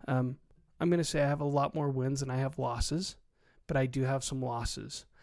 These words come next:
Um, as somebody that, that has done those, remember that your boss is a person too,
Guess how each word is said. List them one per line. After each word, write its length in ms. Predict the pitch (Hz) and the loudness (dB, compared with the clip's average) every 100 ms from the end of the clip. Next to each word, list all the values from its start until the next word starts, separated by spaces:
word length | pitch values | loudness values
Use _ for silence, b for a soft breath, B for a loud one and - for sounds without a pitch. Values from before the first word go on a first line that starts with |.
| b b b | b b b
Um, 200 | - 135 | -4 -4
as 160 | 139 147 | -2 -2
somebody 380 | - 165 170 170 | -2 0 0 0
that, 240 | 143 127 - | 0 -2 -2
that 140 | 139 | 0
has 180 | 131 135 | 0 -2
done 240 | 127 135 | 0 2
those, 260 | 143 156 165 | 2 2 2
remember 340 | 151 151 156 | 0 0 0
that 100 | 143 | -2
your 120 | 131 135 | -2 -2
boss 340 | 135 131 - | -2 -2 -2
is 100 | 131 | -6
a 60 | 123 | -6
person 380 | - 123 - 113 | -4 -4 -6 -8
too, 320 | - 117 | -4 -4